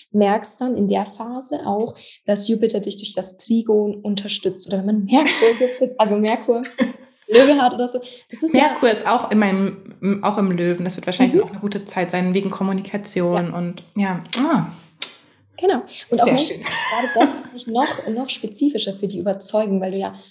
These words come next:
Speaker 1: über die Worte dann sprichst. Das heißt, deine Worte werden auch sehr wohlwollend ausgelegt. Also das sind so diese, diese Dinge. Und gleichzeitig kann man sagen, dass natürlich auch das Sextil, also auch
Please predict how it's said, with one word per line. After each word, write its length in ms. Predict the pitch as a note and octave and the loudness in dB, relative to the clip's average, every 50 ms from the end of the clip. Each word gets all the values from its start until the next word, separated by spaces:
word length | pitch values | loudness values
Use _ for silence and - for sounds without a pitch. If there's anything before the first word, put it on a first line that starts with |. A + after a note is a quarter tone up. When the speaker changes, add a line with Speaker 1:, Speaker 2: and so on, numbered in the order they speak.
| _ - | _ -4
Speaker 1:
über 120 | F#3 G#3 | -2 0
die 160 | F#3+ G3+ F3+ | 0 0 0
Worte 320 | F3+ G3+ G#3 A3 A#3+ A#3+ - | 0 0 2 2 0 -2 -4
dann 160 | A3 G#3+ G#3+ | -6 -6 -4
sprichst. 320 | G#3+ - - - C4+ C4 | -6 -6 -4 -4 -4 -4
Das 140 | - G3+ - | -4 -8 -6
heißt, 180 | A3 G3+ G3+ G3+ G#3 | -6 -6 -4 -4 -4
deine 180 | G3+ G3+ G3 | -4 -4 -2
Worte 300 | G3 G3+ A3 A3 - A3 | -2 0 -2 0 -2 -2
werden 320 | G3 G3+ G3+ G3+ G3+ G3+ - - - - - _ - | -2 -4 -4 -6 -8 -10 -12 -20 -20 -20 -14 _ 0
auch 180 | - G3+ G3 | 0 0 0
sehr 280 | G3+ - - G#3+ F#3 F#3 | 0 -2 -2 -2 0 2
wohlwollend 540 | G3+ A#3 B3+ C4+ C4 A3 A3+ A3+ A3+ G#3+ - | 4 6 6 6 6 4 2 0 -2 -2 -2
ausgelegt. 460 | - - G#3 - - G3+ G3 F#3+ F#3+ | -4 -4 -4 -4 -2 -2 -2 -2 -2
Also 140 | - G#3 G3 | -2 -4 -4
das 100 | A#3 - | -6 -4
sind 120 | C#4+ C#4+ | -4 -4
so 100 | - B3 | -4 -6
diese, 440 | G#3+ - G#3+ G#3 - G#3 F#3+ F#3+ G3+ | -6 -6 -6 -2 2 2 2 2 2
diese 240 | - G3+ G3 G3+ F#3+ | -2 -8 -8 -8 -4
Dinge. 320 | - G#3+ G#3+ G#3+ G#3+ - - - - - - _ - | -2 -2 -2 -2 -2 -4 -8 -14 -20 -20 -20 _ 2
Und 340 | - G#3+ G#3+ G#3+ G#3+ G#3+ - | 6 8 8 8 6 4 2
gleichzeitig 580 | - G3+ G3+ B3+ C#4 - - - B3 B3+ B3 | -2 -2 0 -2 -4 -4 -4 -4 -4 -4 -4
kann 140 | - - A#3 | -6 -6 -6
man 140 | A3+ A3+ A3 | -6 -6 -4
sagen, 300 | A3 G#3 G3 G3+ G3+ G3+ | -4 -2 -2 -2 -2 -4
dass 140 | G3+ G3 - | -6 -6 -10
natürlich 240 | G3 - G3 - | -12 -10 -10 -10
auch 100 | - - | -10 -12
das 240 | - G3 - - - | -12 -12 -10 -8 -4
Sextil, 540 | - - - - - - - - D#4 E4+ D#4+ | -4 -4 -6 -6 -10 -8 -4 -2 0 0 2
also 180 | A#3 G3 - - | 2 0 0 0
auch 280 | - F#3+ G3 G3 G3 | 0 0 -2 -2 -4